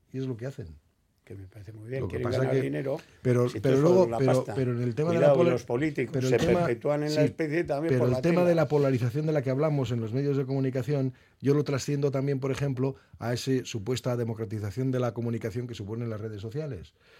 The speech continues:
Speaker 1: que son eso, redes sociales, no son medios de comunicación, son redes sociales.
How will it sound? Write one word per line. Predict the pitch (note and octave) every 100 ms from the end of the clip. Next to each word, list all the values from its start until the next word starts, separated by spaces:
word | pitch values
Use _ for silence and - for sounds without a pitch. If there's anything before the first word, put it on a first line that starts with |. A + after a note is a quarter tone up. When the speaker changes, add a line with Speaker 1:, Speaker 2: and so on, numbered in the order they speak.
| - _ _ _ -
Speaker 1:
que | F#2+
son | A2 C3
eso, | C#3+ G#2+
redes | F#2+ A#2 A2+
sociales, | G#2 B2+ A#2+ F#2+
no | A2
son | A2
medios | G#2+ G#2 G2
de | F#2+
comunicación, | G2 G2 G2 F#2+ C3 F2+
son | G2 F2+
redes | B2+ G#2 F2+
sociales. | E2+ E2 D2 -